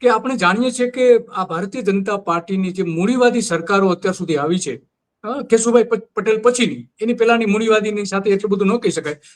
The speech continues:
પણ ત્યાર પછીની જેટલી પણ સરકારો આવી છે, બધી મૂડીવાદી સરકાર આવી છે. તો એમનો પહેલો હેતુ એ હોય છે કે વિદેશની કંપનીઓને ગુજરાતમાં લાવવી, ભારતમાં લાવવી કે કોઈ પણ રીતે એને, એને લાવવા માટેના પ્રયત્નો કરવા, એને જે આપવું પડે તે આપો, પરંતુ લાવો.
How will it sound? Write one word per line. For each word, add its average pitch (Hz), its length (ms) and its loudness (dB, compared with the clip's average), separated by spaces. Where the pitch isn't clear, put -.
પણ 208 140 -2
ત્યાર 202 240 2
પછીની 233 320 2
જેટલી 196 360 -2
પણ 285 120 4
સરકારો 220 400 0
આવી 185 140 2
છે, 196 80 -2
બધી 196 180 2
મૂડીવાદી 185 400 2
સરકાર 143 280 -6
આવી 135 160 -10
છે. 120 60 -18
તો 247 240 4
એમનો 233 340 0
પહેલો 269 500 0
હેતુ 202 340 0
એ 185 120 4
હોય 151 240 0
છે 147 300 -14
કે 254 100 4
વિદેશની 233 800 0
કંપનીઓને 214 640 0
ગુજરાતમાં 180 560 -2
લાવવી, 185 300 2
ભારતમાં 165 480 -2
લાવવી 170 340 2
કે 240 160 -8
કોઈ 269 240 2
પણ 226 140 2
રીતે 170 260 -4
એને, 165 460 -4
એને 170 280 -4
લાવવા 175 320 2
માટેના 170 360 0
પ્રયત્નો 185 360 -2
કરવા, 175 240 2
એને 185 140 2
જે 220 220 4
આપવું 240 300 2
પડે 202 160 -4
તે 185 120 -8
આપો, 175 260 -4
પરંતુ 202 280 -2
લાવો. 170 360 2